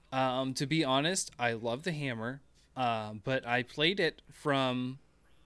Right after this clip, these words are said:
Fo-, Monster Hunter, uh, Freedom two to thr-, uh, all the way through Monster Hunter three Ultimate, which is a lot of hours for me.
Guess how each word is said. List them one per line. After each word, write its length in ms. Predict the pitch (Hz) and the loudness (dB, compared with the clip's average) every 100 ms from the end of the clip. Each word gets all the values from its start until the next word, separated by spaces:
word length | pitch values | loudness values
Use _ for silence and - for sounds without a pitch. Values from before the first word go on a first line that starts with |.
| - - - - | -20 -20 -10 0
Fo-, 240 | 143 147 | 2 2
Monster 340 | 147 156 170 | 0 -2 -2
Hunter, 200 | 170 170 165 - _ - - | -2 -4 -8 -18 _ -16 -4
uh, 200 | 135 123 | -2 0
Freedom 340 | - 135 180 | 2 0 0
two 440 | 170 143 117 123 147 _ _ _ _ _ - | -4 -4 -2 -4 -6 _ _ _ _ _ -10
to 600 | - 139 123 117 110 113 - _ _ _ _ - _ - - | -4 0 0 0 -2 -6 -12 _ _ _ _ -20 _ -14 -6
thr-, 120 | 156 - - 147 | -6 -8 -12 -2
uh, 640 | 131 120 113 110 104 101 - 131 | 2 2 2 0 -4 -8 -6 2
all 160 | 151 | 2
the 80 | 175 | 4
way 160 | 180 165 | 0 0
through 280 | 160 151 | 0 -2
Monster 380 | 135 127 123 143 | 0 0 -2 -4
Hunter 420 | 127 113 107 104 - - | -4 -4 -4 -8 -14 -20
three 300 | - 131 127 | -8 -4 -2
Ultimate, 440 | 104 101 95 76 - - - - _ - | -2 -6 -8 -16 -18 -20 -20 -20 _ -8
which 440 | 127 120 - - - - 139 | -4 -2 -2 -2 -6 -14 -6
is 100 | 135 | -2
a 40 | |
lot 220 | 127 160 170 | 4 6 8
of 60 | |
hours 440 | 131 107 - 107 - | 6 4 -2 -10 -8
for 100 | 127 | -8
me. 300 | 107 95 95 | -8 -10 -14